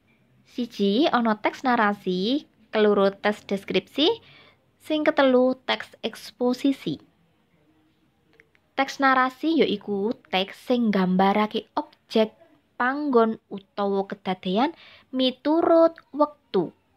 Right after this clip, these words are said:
mulai wiwitan nganti pungkasan. Dadi, teks narasi ini adalah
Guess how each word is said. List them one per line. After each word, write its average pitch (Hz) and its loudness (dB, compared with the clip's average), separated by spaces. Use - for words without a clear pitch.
mulai 190 0
wiwitan 190 -2
nganti 196 -4
pungkasan. 240 -4
Dadi, 202 0
teks 294 -6
narasi 285 -2
ini 240 -2
adalah 196 0